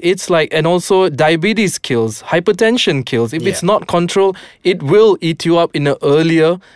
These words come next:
Speaker 1: than you're
Speaker 2: Mm-hmm.
Speaker 1: supposed to live.
Speaker 2: Yeah.
Speaker 1: So yeah, that's when it comes in the topic of treatment, Remy.
Speaker 2: Yeah. So treatment-wise, I mean, you gotta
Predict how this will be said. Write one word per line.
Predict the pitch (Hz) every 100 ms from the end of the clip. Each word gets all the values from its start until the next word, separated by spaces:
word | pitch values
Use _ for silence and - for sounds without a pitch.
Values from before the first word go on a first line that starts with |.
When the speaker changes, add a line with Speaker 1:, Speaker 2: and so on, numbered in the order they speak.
| _
Speaker 1:
than | 185
you're | 196
Speaker 2:
Mm-hmm. | 185 165 131
Speaker 1:
supposed | 135 -
to | 131
live. | 196 143 107 - - -
Speaker 2:
Yeah. | 123
Speaker 1:
So | 247 247
yeah, | 196
that's | 160 165 -
when | 214 214
it | 190 -
comes | 190 185
in | 170
the | 165
topic | 165 165 165 160
of | 156 147 - -
treatment, | - 214 170 123 101 98
Remy. | 107 107
Speaker 2:
Yeah. | 135 87 - _ -
So | - 147 120 -
treatment-wise, | - 180 165 143 127 113 107 107 - -
I | 135
mean, | 143
you | 135 139
gotta | 143